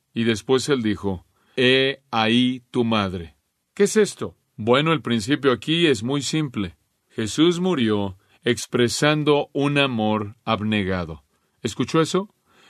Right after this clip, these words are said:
Jesús murió expresando un amor carente de egoísmo. ¿Y qué es lo que él dice?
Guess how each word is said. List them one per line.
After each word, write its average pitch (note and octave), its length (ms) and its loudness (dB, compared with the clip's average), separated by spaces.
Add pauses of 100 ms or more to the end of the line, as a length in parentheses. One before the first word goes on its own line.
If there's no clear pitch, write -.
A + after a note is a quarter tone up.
(140)
Jesús F#3+ 480 2
murió D3 320 4
expresando D3 880 0
un D3+ 220 2
amor C#3 340 0
carente C3 600 0
de G#2 60 0
egoísmo. F#2+ 600 -2 (320)
¿Y D3 100 -4
qué G3+ 80 2
es G#3 60 4
lo F3+ 100 2
que F#3+ 100 0
él F3+ 100 0
dice? D3+ 460 0